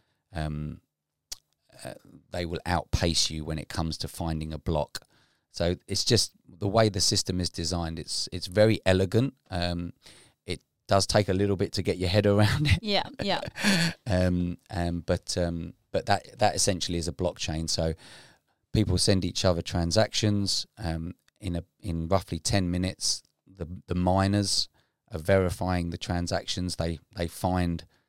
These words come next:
Speaker 1: another block. They're looking for a, a specific number. It's the calculation that they do. The machine that finds this,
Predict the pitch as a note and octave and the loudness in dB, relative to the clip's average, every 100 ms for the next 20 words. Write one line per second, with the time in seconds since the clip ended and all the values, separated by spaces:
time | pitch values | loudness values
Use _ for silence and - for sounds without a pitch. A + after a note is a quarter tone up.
0 | _ - F#2 F2 - D2+ F#2+ F#2 - - | _ -6 0 0 0 -4 0 0 -2 -6
1 | E2+ F#2 - E2+ E2 - D#2+ D#2+ - - | -2 0 -2 -6 -6 -4 -2 -2 -4 -6
2 | - - - - F2+ F2 F2+ F#2 A2+ A#2 | -2 -2 -2 -6 -10 -4 -2 2 2 0
3 | G#2+ - - _ _ - F2 - F2 - | -8 -12 -12 _ _ -10 -4 2 2 2
4 | E2+ F2+ - E2+ E2+ - E2 E2+ F#2 B2 | -2 0 0 0 -2 -2 -2 2 2 0
5 | - _ _ _ _ _ _ _ - G#2 | -4 _ _ _ _ _ _ _ -4 2
6 | G2+ - A#2+ A2+ G#2 - - G#2+ G#2 G2+ | 4 6 6 4 2 0 0 2 4 2
7 | - G2 F2+ - | 0 2 2 2